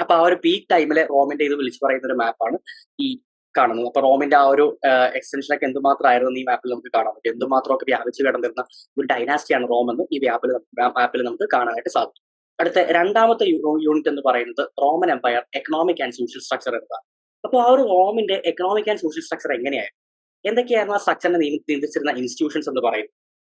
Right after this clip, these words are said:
അതൊക്കെ മനസ്സിലാക്കി എടുക്കുക എന്നതാണ് രണ്ടാമത്തെ യൂണിറ്റിലെ നമ്മുടെ എയിം എന്ന് പറയുന്നത്. അപ്പോ ഈ കാണുന്നത് ഫ്രാൻസിലുള്ള നൈൻസ് എന്ന് പറയുന്ന പ്രദേശത്ത് ഇന്ന് സർവൈവ് ചെയ്യുന്ന ഒരു റോമൻ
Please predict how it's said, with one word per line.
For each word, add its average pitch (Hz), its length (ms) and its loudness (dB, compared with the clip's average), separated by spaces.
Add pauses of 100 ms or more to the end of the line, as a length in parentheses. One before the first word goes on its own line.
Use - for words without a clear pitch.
(160)
അതൊക്കെ 240 220 2
മനസ്സിലാക്കി 170 520 0
എടുക്കുക 143 260 0
എന്നതാണ് 127 380 0
രണ്ടാമത്തെ 139 460 -2
യൂണിറ്റിലെ 117 340 -2
നമ്മുടെ 117 220 -4
എയിം 110 160 -2
എന്ന് 113 120 -4
പറയുന്നത്. - 460 -10
അപ്പോ 185 240 4
ഈ 196 260 -4 (500)
കാണുന്നത് 165 520 4 (300)
ഫ്രാൻസിലുള്ള 156 800 0 (500)
നൈൻസ് 151 340 -2
എന്ന് 165 120 2
പറയുന്ന 143 220 2
പ്രദേശത്ത് 131 600 -2
ഇന്ന് 151 120 -2
സർവൈവ് 147 520 0
ചെയ്യുന്ന 120 280 -4
ഒരു 127 100 -2
റോമൻ 120 340 -2